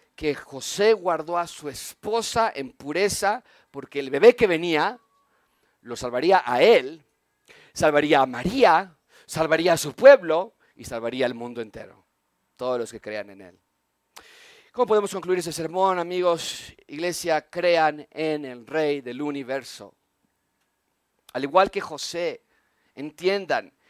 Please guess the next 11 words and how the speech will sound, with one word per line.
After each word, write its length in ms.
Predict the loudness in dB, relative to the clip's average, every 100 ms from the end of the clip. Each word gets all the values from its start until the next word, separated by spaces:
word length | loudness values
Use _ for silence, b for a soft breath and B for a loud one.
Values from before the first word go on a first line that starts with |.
| _ _
que 220 | 0 2
este 280 | 2 0 -8
plan 480 | -8 2 2 2 -2
no 60 |
es 220 | -10 -12 -12
una 260 | -6 -6
broma, 760 | -6 -2 0 -2 -4 -8 -10 _ _ b b b -8
no 140 | -4
es 200 | -4 -4
un 160 | -8 -10
juego, 800 | -14 2 6 6 6 -2 -8